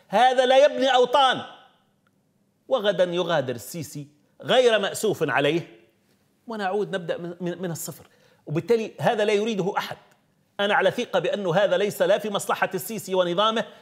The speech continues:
وليس في مصلحة مصر. مصلحة مصر هي في البدء الآن وليس غداً، في ديمقراطية حقيقية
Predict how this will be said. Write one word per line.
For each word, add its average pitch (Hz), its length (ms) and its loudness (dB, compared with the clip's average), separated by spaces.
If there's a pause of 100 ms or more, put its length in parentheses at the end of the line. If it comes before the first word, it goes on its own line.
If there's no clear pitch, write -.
(140)
وليس 240 380 4
في 226 120 0
مصلحة 220 420 -2
مصر. - 260 -6 (400)
مصلحة 185 540 0
مصر 220 260 -4
هي 220 260 0
في 208 280 -4
البدء 220 400 0
الآن 233 380 2
وليس 247 360 2
غداً، 247 340 2 (380)
في 202 200 -2
ديمقراطية 254 680 0
حقيقية 262 1040 2